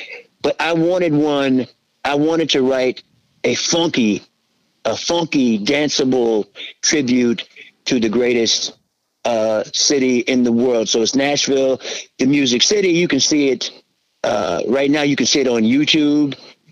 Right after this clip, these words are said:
and, uh, and I ask that you do.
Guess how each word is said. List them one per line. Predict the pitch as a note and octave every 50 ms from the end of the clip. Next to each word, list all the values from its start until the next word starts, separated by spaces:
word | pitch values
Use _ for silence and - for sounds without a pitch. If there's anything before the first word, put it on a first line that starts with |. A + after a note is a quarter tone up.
| - _ _ _ _ _ _
and, | - C3+ C#3+ C#3 B2+ C3 B2+
uh, | B2 A#2+ A2+ A2 G2+ F#2 F#2 - - _
and | - C#3 C3+ B2+
I | B2+ B2 B2 A#2+ A#2 A2+ G#2+ G2+ - _ _ _ _ _ _ _ _ _ _ _ _ _ _ - - - - - - - _ _
ask | - D#3+ E3 - - -
that | A#2+ C3+ C3+ A#2+ -
you | B2+ B2+ A#2+
do. | A#2 D3 D#3 D3+ C#3+ C#3 B2